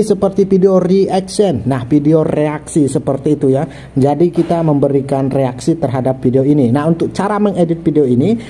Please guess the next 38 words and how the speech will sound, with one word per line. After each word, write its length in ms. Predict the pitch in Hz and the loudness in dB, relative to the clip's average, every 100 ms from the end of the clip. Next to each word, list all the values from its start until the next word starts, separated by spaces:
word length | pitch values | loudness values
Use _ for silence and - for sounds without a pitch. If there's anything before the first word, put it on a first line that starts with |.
| - | -4
itu 400 | 151 165 247 226 | -2 2 2 2
buat 400 | - 139 160 190 | 0 0 0 0
kalian 400 | - 147 208 214 | -4 0 2 2
yang 40 | 147 | 2
belum 240 | 139 139 | 2 0
tahu, 240 | 123 117 175 | -2 -4 -4
kalian 240 | 185 208 | -2 0
bisa 240 | 180 123 165 | 0 0 0
menggunakan 560 | 175 143 135 127 123 | 0 0 0 0 0
yang 160 | 185 165 | 0 0
namanya 400 | 123 120 135 175 131 | 0 0 0 -2 -4
aplikasi 480 | - 127 123 - | -4 -2 -2 -4
pengedit 400 | 151 139 143 147 | -4 -2 -2 -2
video. 400 | - 143 165 139 - - - | -2 0 0 0 -4 -18 -4
Bisa 240 | 143 160 | -2 0
menggunakan 560 | 147 139 139 135 139 135 | 0 2 2 0 -2 -4
KineMaster, 800 | 135 151 139 123 120 117 196 196 | -2 0 2 2 0 -2 -2 0
bisa 240 | 131 127 | 0 0
juga 240 | 123 127 156 | 0 0 0
menggunakan 640 | 143 127 131 127 151 160 | 0 2 0 -2 -2 -2
CapCut. 560 | 151 160 - - 120 - | 0 -4 -2 -8 -6 -4
Itu 320 | 139 185 208 - - - | 0 2 2 -2 -18 -4
terserah 800 | 180 175 170 170 170 160 165 - | 0 0 0 0 0 0 -4 -4
kalian 320 | 151 151 165 | -4 0 0
mau 200 | 113 127 131 | 0 0 2
mengedit 320 | 135 135 139 | 0 0 0
videonya 400 | - 131 135 139 | 0 0 2 0
gimana. 360 | 131 139 147 113 - - - | 0 0 0 -2 -6 -18 -4
Yang 360 | 151 180 180 220 | 0 2 2 2
jelas 240 | 185 165 | 0 -2
untuk 360 | 180 175 202 202 | 0 0 0 -2
videonya 480 | - 170 170 160 151 | 0 4 4 4 0
itu 240 | 156 214 | 0 -2
kalian 320 | 214 165 196 | -2 0 0
harus 400 | 185 160 165 175 | 0 -2 0 -2
cari 400 | - 165 151 190 | -2 -4 2 0
terlebih 320 | 190 170 160 160 | 2 0 2 0
dahulu. 400 | 156 170 143 | 2 2 4